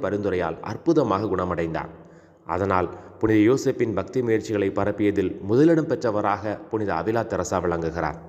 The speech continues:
அமெரிக்காவின் நியூ மெக்சிகோ மாநிலத்தில் கிபி ஆயிரத்தி எட்நூத்தி எழுபத்தி மூன்றில் லொரெட்டோ சபை கன்னியர்கள் தாங்கள் ஏழை மாணவிகளுக்காக நடத்தி வந்த கல்வி நிறுவன வளாகத்தில் ஆலயம் ஒன்றை எழுப்ப எண்ணினார்கள். கட்டப்பட்ட அந்த ஆலயத்தில் ஒரு குறை ஏற்பட்டது.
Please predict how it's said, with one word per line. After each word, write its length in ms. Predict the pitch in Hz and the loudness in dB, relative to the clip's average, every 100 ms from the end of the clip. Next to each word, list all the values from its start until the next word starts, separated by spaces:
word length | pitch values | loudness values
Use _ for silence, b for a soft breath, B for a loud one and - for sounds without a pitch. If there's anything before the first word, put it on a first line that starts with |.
| - _ | -20 _
அமெரிக்காவின் 680 | 95 110 120 120 117 110 110 | 0 4 4 4 0 0 -2
நியூ 160 | 104 139 135 | 0 0 0
மெக்சிகோ 380 | 113 - 120 120 101 | -2 -2 2 2 2
மாநிலத்தில் 520 | 98 101 98 143 104 90 - | -2 -2 0 0 0 -4 -8
கிபி 220 | - 127 120 | -6 -2 -2
ஆயிரத்தி 460 | - 120 151 151 156 | 2 4 4 4 2
எட்நூத்தி 320 | 123 127 123 117 | -2 -2 -2 0
எழுபத்தி 440 | 104 127 139 135 | 0 0 0 -2
மூன்றில் 400 | 110 107 104 95 82 - - - 104 | -2 -2 0 0 -2 -10 -16 -2 2
லொரெட்டோ 340 | 120 147 156 | 4 4 2
சபை 300 | 143 123 113 | 0 0 0
கன்னியர்கள் 560 | 110 107 110 107 107 90 - - | 0 -2 2 2 2 -2 -4 -4
தாங்கள் 300 | 107 110 101 | 0 2 2
ஏழை 260 | 101 135 156 | 4 4 4
மாணவிகளுக்காக 680 | 120 110 135 131 131 131 135 143 | 2 -2 -2 0 0 0 0 0
நடத்தி 320 | 113 117 123 | -2 -2 -4
வந்த 160 | 113 101 | -2 -2
கல்வி 280 | 110 110 139 | -2 -2 -2
நிறுவன 300 | 123 113 104 | 0 0 0
வளாகத்தில் 500 | 101 101 101 - 107 - B B - | 2 2 2 2 0 -2 B B -4
ஆலயம் 440 | 117 170 175 156 120 | 2 6 6 6 2
ஒன்றை 160 | 113 107 | 0 0
எழுப்ப 220 | 107 113 | 0 0
எண்ணினார்கள். 580 | 110 98 98 90 85 82 - - - - | 0 0 -2 -4 -4 -10 -10 -20 -20 -8
கட்டப்பட்ட 480 | - 104 123 117 110 | -6 0 2 2 0
அந்த 200 | 95 107 98 98 | 0 2 2 4
ஆலயத்தில் 440 | 113 113 110 104 - | 4 2 0 -2 0
ஒரு 200 | 107 107 110 | 0 0 0
குறை 180 | 151 156 | 2 4
ஏற்பட்டது. 500 | 110 - 98 92 80 | 4 0 -2 -2 -4